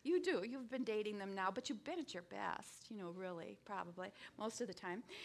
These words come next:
And, and now, and now you start out, you start out. Well, when you start out with God, that's why I say I love the way I was introduced to it. I am giving you as much as I know about me,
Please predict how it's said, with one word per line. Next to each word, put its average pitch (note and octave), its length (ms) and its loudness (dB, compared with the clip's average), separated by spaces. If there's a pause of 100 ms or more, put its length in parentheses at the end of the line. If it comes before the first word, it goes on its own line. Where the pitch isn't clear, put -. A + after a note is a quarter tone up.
(280)
And, B3 320 4 (800)
and B3+ 180 8
now, A#3+ 320 6 (120)
and A#3 140 6
now C4 140 2
you C#4 160 6
start C#4 380 4
out, C4+ 200 2
you A#3 80 0
start C4 360 -4
out. C4+ 340 2 (520)
Well, E4 300 10 (140)
when C#4+ 220 6
you D4 80 6
start F4 420 8
out F4+ 220 8
with - 180 -4
God, E4 300 6
that's - 260 2
why C#4+ 160 6
I C4+ 60 4
say C4+ 240 0
I G#3 140 6
love B3+ 400 8 (120)
the C#4+ 80 -4
way A#3 240 2
I A3+ 160 10
was A#3 180 0
introduced A3+ 520 -2
to G#3+ 80 -2
it. E3 120 0 (300)
I A#3+ 140 6
am D4+ 180 4
giving B3 320 0
you A3 160 2
as G3+ 140 -2
much A#3+ 240 2
as D#4 160 0
I A#3+ 100 6
know A3+ 200 2
about G#3 340 4
me, G#3 280 -4